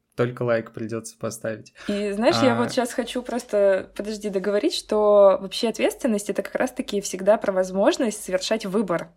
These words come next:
Speaker 2: и про уст-, вот эту устойчивую
Speaker 1: Да.
Speaker 2: взрослую позицию. И раз уж мы разбираем это на примере книжки, то забыла, как ее зовут, старшая сестра, она так, ну,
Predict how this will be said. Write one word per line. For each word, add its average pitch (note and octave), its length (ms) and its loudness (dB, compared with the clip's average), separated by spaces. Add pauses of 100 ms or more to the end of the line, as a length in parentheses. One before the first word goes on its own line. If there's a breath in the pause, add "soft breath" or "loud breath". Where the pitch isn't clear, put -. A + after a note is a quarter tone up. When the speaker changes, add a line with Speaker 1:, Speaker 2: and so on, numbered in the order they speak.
(120)
Speaker 2:
и F#3 180 -4
про F3 180 -2
уст-, F#3 240 -4
вот G3 180 -2
эту G#3+ 180 0
устойчивую G#3+ 680 0
Speaker 1:
Да. A#2 80 4
Speaker 2:
взрослую A3+ 460 2
позицию. G#3 640 -4
И F#3+ 60 -2
раз G3+ 220 -2
уж - 100 -8
мы G#3+ 100 0
разбираем G#3 540 0
это F#3+ 160 -4
на F#3+ 80 -2
примере G3+ 360 -2
книжки, A#3+ 520 -2 (520 loud breath)
то G#3 640 4
забыла, A3 420 2
как G3 200 2
ее F#3 180 0
зовут, G#3 280 0
старшая G3+ 440 -4
сестра, F#3+ 420 -4 (300 loud breath)
она F#3+ 280 0
так, C#4 140 -2 (160)
ну, G3+ 340 -4